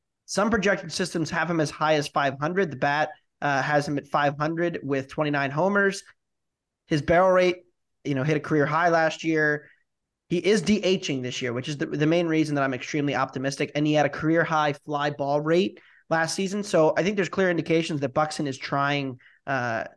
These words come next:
to be more of a slugger, even if it, at the risk of his batting average. Uh, he's not stealing bases, uh, really anymore. So really, he, you know, the two biggest risks to his injuries, you know, are stuff like stolen bases and playing the field every day.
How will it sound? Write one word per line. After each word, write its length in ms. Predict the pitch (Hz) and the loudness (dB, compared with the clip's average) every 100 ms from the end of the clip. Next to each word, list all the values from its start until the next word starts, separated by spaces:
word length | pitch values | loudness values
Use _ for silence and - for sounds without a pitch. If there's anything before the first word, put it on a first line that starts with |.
| - | -6
to 300 | 180 160 143 | 0 2 2
be 200 | 131 147 | 2 2
more 300 | 151 147 143 | 2 2 2
of 80 | 135 | 2
a 60 | |
slugger, 560 | 135 139 131 123 123 110 | -2 -4 -2 0 -2 -4
even 220 | 131 143 | -4 -2
if 160 | 135 135 | -4 -6
it, 100 | 127 | -8
at 100 | 127 | -6
the 80 | 131 | -4
risk 280 | 127 135 - | -2 -4 -4
of 60 | |
his 120 | 123 120 | -8 -4
batting 380 | 135 139 131 | -2 0 0
average. 440 | 127 123 123 120 - - - _ | -2 -2 -2 -6 -10 -16 -20 _
Uh, 260 | 120 113 107 - | -6 -4 -6 -6
he's 180 | 131 | -4
not 200 | 139 160 | -2 -2
stealing 360 | - 170 151 143 | 0 2 2 2
bases, 600 | 139 139 143 151 143 143 - _ - | 0 2 0 0 -4 -6 -14 _ -10
uh, 60 | - | -6
really 300 | 143 143 143 | -2 0 2
anymore. 560 | 139 139 135 135 143 139 - _ _ | 0 0 0 0 0 -4 -20 _ _
So 560 | - 147 139 135 135 143 | -4 2 4 4 2 0
really, 340 | 143 165 160 | 2 4 4
he, 200 | 147 165 - - | 2 -2 -8 -6
you 100 | 139 | -2
know, 80 | |
the 80 | 135 | -2
two 220 | 131 190 | -2 0
biggest 340 | 151 160 151 156 | 2 2 2 0
risks 400 | 147 147 - - | -2 -2 -6 -12
to 80 | - | -4
his 160 | 135 135 | -2 0
injuries, 500 | 156 151 147 143 - - _ - | 0 2 0 0 -6 -18 _ -10
you 80 | |
know, 60 | 131 | -8
are 40 | |
stuff 280 | 120 - 156 | -4 -2 0
like 180 | 151 151 | 0 -2
stolen 320 | - 151 147 | 0 0 0
bases 340 | 143 143 143 135 | 0 -2 -2 -8
and 120 | 120 | -6
playing 220 | 147 147 | -4 -2
the 80 | 143 | -2
field 220 | 165 151 | -2 0
every 220 | 147 147 | 0 0
day. 320 | 143 143 139 | 2 2 0